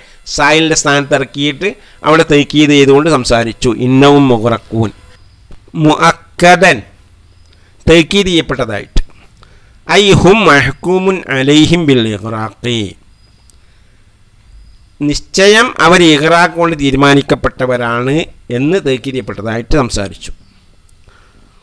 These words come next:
"വയുജ്അലു ഗൈറുൽ മുൻകിരി", വയുജ്അലു ഗൈറുൽ മുൻകിരി കൽ മുൻകിരി എന്ന, മുങ്കിറല്ലാത്തവനെ മുങ്കിർ പോലെ ആക്കപ്പെടും.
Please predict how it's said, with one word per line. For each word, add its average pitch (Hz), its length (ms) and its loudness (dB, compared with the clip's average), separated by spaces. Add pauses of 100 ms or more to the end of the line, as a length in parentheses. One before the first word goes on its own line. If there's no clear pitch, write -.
(240)
"വയുജ്അലു 196 800 4
ഗൈറുൽ 185 600 4
മുൻകിരി", 127 520 -2 (880)
വയുജ്അലു 180 720 2
ഗൈറുൽ 185 540 4
മുൻകിരി 175 520 0
കൽ 151 100 -2
മുൻകിരി 120 420 -6
എന്ന, 92 240 -8 (1400)
മുങ്കിറല്ലാത്തവനെ 190 1500 2
മുങ്കിർ 170 500 2
പോലെ 165 360 4
ആക്കപ്പെടും. 127 880 -4